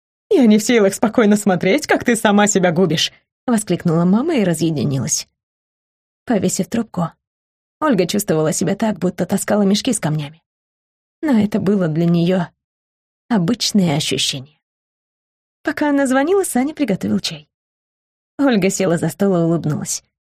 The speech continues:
"Уютный домовитый мужичок. И не скажешь, что в прыжке вырубает злодеев".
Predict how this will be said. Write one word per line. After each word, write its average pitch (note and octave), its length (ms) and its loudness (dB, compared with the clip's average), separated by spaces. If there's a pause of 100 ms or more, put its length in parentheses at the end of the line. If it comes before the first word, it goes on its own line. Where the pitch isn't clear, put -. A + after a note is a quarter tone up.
(520)
"Уютный C4+ 480 2
домовитый G#3 440 2
мужичок. F#3+ 520 0 (320)
И F4 80 4
не C#4+ 100 4
скажешь, D#4 400 0
что G3+ 180 2
в G3+ 80 -2
прыжке A3+ 540 0
вырубает F3+ 440 2
злодеев". D#3+ 520 -4